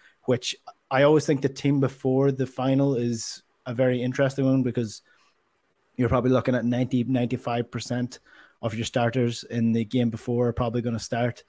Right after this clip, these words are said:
in the final as well, depending on the, the length of time you have in between it. In this case, you've got a week, so I'm, I'm gonna say that most of the team will be starting against Rangers this weekend.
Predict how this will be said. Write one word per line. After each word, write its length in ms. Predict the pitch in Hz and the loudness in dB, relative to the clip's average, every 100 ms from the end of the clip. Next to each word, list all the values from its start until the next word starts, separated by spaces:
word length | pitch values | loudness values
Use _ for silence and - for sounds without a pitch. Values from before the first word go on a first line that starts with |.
| _ _ _ _ | _ _ _ _
in 200 | 127 117 | 0 2
the 80 | 113 | 0
final 500 | - 123 123 123 120 | 0 0 2 2 0
as 180 | 113 110 | -2 -2
well, 200 | 123 123 | 0 0
depending 440 | 120 120 117 117 | -2 -2 0 0
on 240 | 113 110 110 | -2 -2 -2
the, 280 | 107 104 - | -4 -8 -10
the 100 | 110 | -6
length 260 | 113 107 107 | -4 -6 -8
of 100 | - | -10
time 300 | 117 113 113 | -6 -2 -2
you 80 | 110 | -2
have 240 | 113 110 | -4 -4
in 100 | 113 | -4
between 320 | 113 - 127 | -6 -2 0
it. 280 | 127 - - _ _ _ - 117 | 0 -2 -14 _ _ _ -16 -8
In 120 | 113 | -4
this 180 | 110 - | -6 -6
case, 240 | 120 - | -8 -6
you've 100 | 113 | -6
got 140 | 117 | -6
a 40 | 104 | -4
week, 240 | 110 117 | -6 -6
so 240 | - 110 104 | -6 -6 -6
I'm, 160 | 101 101 | -8 -12
I'm 160 | 107 | -10
gonna 200 | 107 107 | -8 -8
say 240 | 104 107 104 | -6 -6 -6
that 200 | 104 - - - - _ - | -8 -10 -16 -20 -20 _ 0
most 300 | 120 113 123 | 2 2 0
of 80 | 107 | 0
the 80 | |
team 260 | 120 120 117 | 0 2 4
will 160 | 113 113 | 4 2
be 100 | 110 | -2
starting 480 | - 113 110 117 | -2 -2 0 -2
against 380 | 104 110 107 101 | -2 -4 -6 -6
Rangers 400 | 120 117 113 113 | -4 -2 -2 -4
this 200 | 117 107 | -6 -8
weekend. 480 | 113 117 113 107 101 | -8 -6 -4 -4 -8